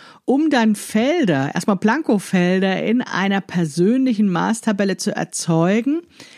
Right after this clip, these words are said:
damit man eben weiß, was man dann am nächsten oder übernächsten Tag messen muss. Und im Prinzip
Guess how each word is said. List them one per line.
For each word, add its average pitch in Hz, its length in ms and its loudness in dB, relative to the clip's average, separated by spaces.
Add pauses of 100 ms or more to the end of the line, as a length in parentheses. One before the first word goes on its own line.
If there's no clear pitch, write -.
(280)
damit 220 280 2
man 240 120 2
eben 190 260 2
weiß, 160 320 0
was 175 140 0
man 180 140 0
dann 170 140 0
am 170 140 -2
nächsten 165 320 -2
oder 170 180 2
übernächsten 165 800 -2
Tag 160 520 0 (200)
messen 160 680 0
muss. 147 360 -2 (200)
Und 202 140 0
im 220 120 2
Prinzip 214 420 2